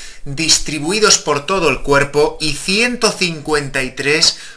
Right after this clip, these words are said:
por la zona de los labios en la cara. Alucinante, ¿no? Meterse cuatrocientos cincuenta y tres piercings.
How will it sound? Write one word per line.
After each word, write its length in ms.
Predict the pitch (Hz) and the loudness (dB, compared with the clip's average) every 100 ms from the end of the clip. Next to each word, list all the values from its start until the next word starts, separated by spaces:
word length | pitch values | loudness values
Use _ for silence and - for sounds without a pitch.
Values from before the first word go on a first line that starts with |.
| - 127 | -12 -6
por 160 | 123 | -2
la 160 | 123 117 | -2 -2
zona 280 | 135 139 143 | 0 2 2
de 120 | 123 | 0
los 180 | 113 113 | -2 -2
labios 640 | 123 123 127 135 - - | 0 0 -2 -2 -4 -6
en 220 | 110 107 | -12 -10
la 120 | 101 | -10
cara. 420 | - 175 104 - - - - - - - - - - - - - | 0 0 0 -6 -12 -14 -14 -14 -12 -10 -10 -12 -14 -16 -16 -6
Alucinante, 840 | 117 113 - 107 120 170 139 110 | -4 -4 -8 -4 0 0 0 -6
¿no? 260 | 113 147 - | -6 -12 -14
Meterse 640 | 123 120 139 147 - 175 | -8 -4 0 4 4 2
cuatrocientos 1000 | - 139 123 - 117 - 131 135 139 180 | 0 2 2 2 -4 -2 -2 -2 -2 -2
cincuenta 560 | - 135 117 123 113 113 | -2 -6 -6 -6 -6 -8
y 60 | 107 | -6
tres 280 | 127 135 | -2 -2
piercings. 680 | - 156 - - 95 - - | -2 -4 -2 -4 -6 -10 -10